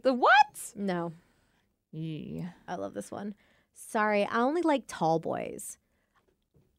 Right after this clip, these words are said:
Speaker 2: Is six-foot-one not tall enough for you?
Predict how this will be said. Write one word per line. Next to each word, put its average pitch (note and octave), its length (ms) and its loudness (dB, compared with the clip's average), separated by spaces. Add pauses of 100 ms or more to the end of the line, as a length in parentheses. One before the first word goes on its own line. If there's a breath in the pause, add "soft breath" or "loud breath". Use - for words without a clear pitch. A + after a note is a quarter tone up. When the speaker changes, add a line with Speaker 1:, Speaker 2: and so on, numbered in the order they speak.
(120)
Speaker 2:
Is G#4 280 0
six-foot-one A#4 760 8
not G#4+ 240 8
tall F4 340 8
enough A4+ 280 6
for A#4+ 100 4
you? C5 400 12